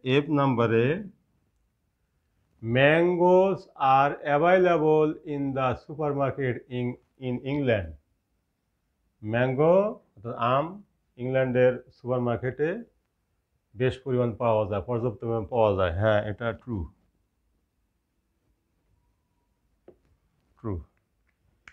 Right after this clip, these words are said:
এভাবে আমাদের ট্রু ফলস দেখো, শুধু আমাদের এইভাবে অ্যান্সারগুলো লিখে দিলেই, ট্রু অথবা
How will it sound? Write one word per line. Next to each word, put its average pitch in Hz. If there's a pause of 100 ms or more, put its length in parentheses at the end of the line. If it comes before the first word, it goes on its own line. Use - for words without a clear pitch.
(240)
এভাবে 131
আমাদের 127 (120)
ট্রু 143
ফলস 127
দেখো, 117 (640)
শুধু 117 (680)
আমাদের 104
এইভাবে 104
অ্যান্সারগুলো 120
লিখে 110
দিলেই, 139 (440)
ট্রু 120
অথবা 104